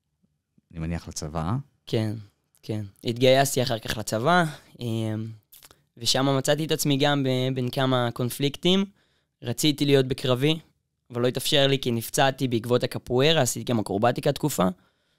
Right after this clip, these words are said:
Speaker 2: יש לי שבר בחוליה בגב. אמ, לא משהו גדול,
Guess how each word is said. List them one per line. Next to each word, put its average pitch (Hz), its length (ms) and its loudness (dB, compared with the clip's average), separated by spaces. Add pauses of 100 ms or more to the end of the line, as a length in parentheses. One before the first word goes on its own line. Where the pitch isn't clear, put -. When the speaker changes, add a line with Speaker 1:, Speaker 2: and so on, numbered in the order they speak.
(220)
Speaker 2:
יש - 120 -8
לי 127 60 0
שבר 127 320 2
בחוליה 117 340 0
בגב. 110 360 0 (920)
אמ, 113 520 0
לא 120 100 -2
משהו 139 220 0
גדול, 120 340 2